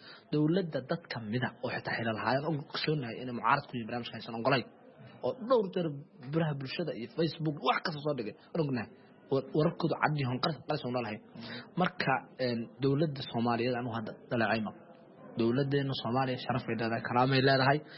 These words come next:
Inkastoo dhibaato badan ay jirto, waddanka uu kale jijiidad iyo dhibaato badan iyo rafaad badan uu ku jiro. Laakiin maanta xilliga la taagan yahay, dadkii mudnaay shaqadan inay qabtaan, hawshan inay ge-, ay ummaddan biyaha ka badbaadiyaan, ayaa badbaadiyay. Waa ogsoonnahay sanadkii hore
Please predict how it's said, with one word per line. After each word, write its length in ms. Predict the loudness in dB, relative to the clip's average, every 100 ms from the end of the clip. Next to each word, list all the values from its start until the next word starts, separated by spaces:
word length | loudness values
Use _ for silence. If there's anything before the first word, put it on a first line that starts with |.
| -14 -6
Inkastoo 380 | -2 0 0
dhibaato 300 | 2 2 2 0
badan 240 | 0 -2
ay 100 | -4
jirto, 240 | -6 -4 2
waddanka 380 | 2 2 -2 -2
uu 140 | -2
kale 240 | 0 0 0
jijiidad 520 | -2 -2 2 4 4 2
iyo 120 | 0
dhibaato 240 | 2 2 2
badan 180 | 0
iyo 80 | 0
rafaad 200 | 2 2
badan 160 | 2 -4
uu 80 | -4
ku 60 |
jiro. 160 | -6 -8 -12 -20 -20 -14
Laakiin 320 | -4 -2 0 0
maanta 480 | 4 4 4 2 0
xilliga 320 | 0 0 0
la 100 | -2
taagan 340 | 2 2 2
yahay, 200 | 2 0
dadkii 520 | 0 -2 -2 -4 0 2
mudnaay 640 | 0 0 0 4 4 4 0
shaqadan 400 | -4 0 2 2 0
inay 180 | -6 -8
qabtaan, 440 | -10 -4 -2 0 -2
hawshan 560 | 2 2 2 0 -2 -4
inay 260 | -4 -2 -2 -6
ge-, 280 | -2 -2 -4 -12 -2
ay 140 | -2
ummaddan 380 | 2 0 2 0
biyaha 200 | 2 0
ka 80 | 0
badbaadiyaan, 480 | -2 -2 -2 0 0
ayaa 220 | 2 2
badbaadiyay. 380 | 0 -2 -4 -6 -12 -16 -6
Waa 200 | -2 -2 -4
ogsoonnahay 680 | -12 -10 -2 0 0 -2 -6
sanadkii 460 | -6 -8 -6 -8
hore 220 | -6 -8